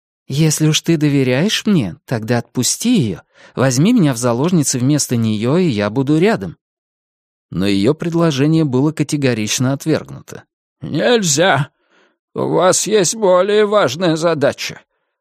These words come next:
Вам необходимо как можно скорее разыскать человека, в руках которого сосредоточены все ниточки.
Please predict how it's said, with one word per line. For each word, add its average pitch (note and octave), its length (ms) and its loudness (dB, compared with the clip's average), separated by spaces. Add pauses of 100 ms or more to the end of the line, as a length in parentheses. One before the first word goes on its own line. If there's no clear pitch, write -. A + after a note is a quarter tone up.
(160)
Вам A3 420 -2
необходимо G#3 800 0
как - 300 -4
можно G3+ 380 0
скорее G3 680 0
разыскать G3 760 0
человека, D#3+ 920 -2 (440)
в G#2 200 -6
руках E3+ 500 0
которого G3 640 0
сосредоточены F3+ 1200 -2
все - 320 -2
ниточки. - 680 -4